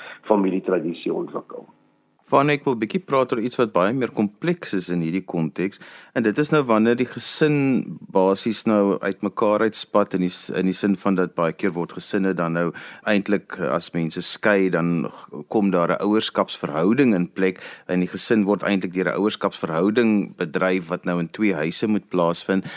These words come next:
Speaker 2: en dan baie keer kom hierdie gesinsrituele in die slag, en dit is waaroor kinders dan ook baie keer rou, maar dit is altyd goed as jy en jou lewensmaat wat nou se romantiese verhouding nou verbrokkel het, en as 'n mens 'n bietjie oor die seer is en jy kan nou weer,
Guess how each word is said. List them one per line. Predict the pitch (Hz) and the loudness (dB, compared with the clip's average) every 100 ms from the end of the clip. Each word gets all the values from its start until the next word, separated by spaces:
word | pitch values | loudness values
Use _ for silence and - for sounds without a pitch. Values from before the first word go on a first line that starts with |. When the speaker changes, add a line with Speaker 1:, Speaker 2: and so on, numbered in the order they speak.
| - - | -16 -2
Speaker 2:
en | 156 | 2
dan | 143 117 | 4 4
baie | 113 180 | 4 2
keer | - 160 | 2 -2
kom | - 147 120 | 0 0 2
hierdie | 107 117 131 | 2 2 0
gesinsrituele | 123 - - 147 135 113 107 107 90 80 104 113 120 107 - - - | -2 -4 -2 -2 -2 -4 -4 -2 -2 0 2 4 4 2 -2 -8 -2
in | 107 | 0
die | |
slag, | - 107 65 - | 0 0 -2 -4
en | - 101 | -4 -2
dit | 110 - | 0 -2
is | - | 0
waaroor | 127 120 113 | 2 2 0
kinders | - 151 139 | 0 0 0
dan | 135 120 | 0 -2
ook | - | -2
baie | - 87 101 | 0 2 2
keer | - 110 85 | 2 0 0
rou, | 73 107 95 107 - - - - - | 2 4 4 2 -2 -12 -18 -8 2
maar | 123 123 - | 4 2 -2
dit | 73 110 | -10 -4
is | 165 | -2
altyd | 185 175 208 - | -2 -2 -4 -2
goed | 220 - | -2 -2
as | 180 - | -2 0
jy | 139 151 151 - | 0 2 0 -2
en | 131 | -2
jou | 131 135 | 0 2
lewensmaat | 123 117 143 - 127 123 123 | 2 0 -2 0 2 2 0
wat | 113 | 2
nou | 117 117 113 104 - | 4 4 4 0 -4
se | - 120 110 101 | -4 2 4 4
romantiese | 98 92 92 123 - - | 4 4 2 0 -4 0
verhouding | 101 92 107 | 2 4 4
nou | 101 | 4
verbrokkel | - 90 85 87 113 113 | 2 0 0 0 0 0
het, | 131 | 0
en | |
as | 123 | -2
'n | 151 | 0
mens | 139 139 | -2 -2
'n | 139 | -4
bietjie | 117 - 147 | -4 -2 -2
oor | 151 | -2
die | |
seer | 143 - 135 127 117 | -4 -4 0 0 2
is | 120 110 | 0 0
en | 113 | 0
jy | 107 104 | 0 0
kan | 127 120 | 0 2
nou | 117 110 | 2 2
weer, | 110 110 104 | 2 2 0